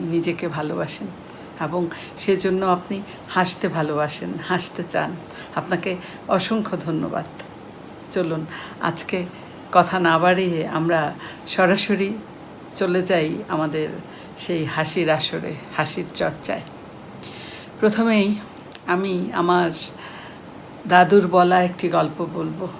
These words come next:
আমার দাদু ছিলেন গল্পের সম্রাট, সেটা ক্রমশ প্রকাশ্য। যাই হোক, ওনার বলা গল্পটি বলছি। গল্পের নাম ভাষা বিভ্রাট।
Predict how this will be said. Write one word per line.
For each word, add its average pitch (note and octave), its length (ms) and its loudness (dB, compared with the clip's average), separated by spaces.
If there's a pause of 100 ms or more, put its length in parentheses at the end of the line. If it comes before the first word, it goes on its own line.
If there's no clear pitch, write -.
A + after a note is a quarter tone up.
(160)
আমার E4+ 300 4 (500)
দাদু F3+ 280 8
ছিলেন F#3 500 4 (840)
গল্পের F3+ 400 8
সম্রাট, E3+ 760 0 (640)
সেটা F3+ 480 2 (340)
ক্রমশ F3+ 420 6 (140)
প্রকাশ্য। - 520 -2 (720)
যাই F#3 260 6
হোক, F#3 160 -2 (500)
ওনার E3+ 280 4
বলা E3 260 4
গল্পটি D#3+ 500 0
বলছি। F3 460 -4 (1500)
গল্পের F3+ 340 2
নাম E3+ 340 4 (1400)
ভাষা F#3 540 4 (540)
বিভ্রাট। - 640 -2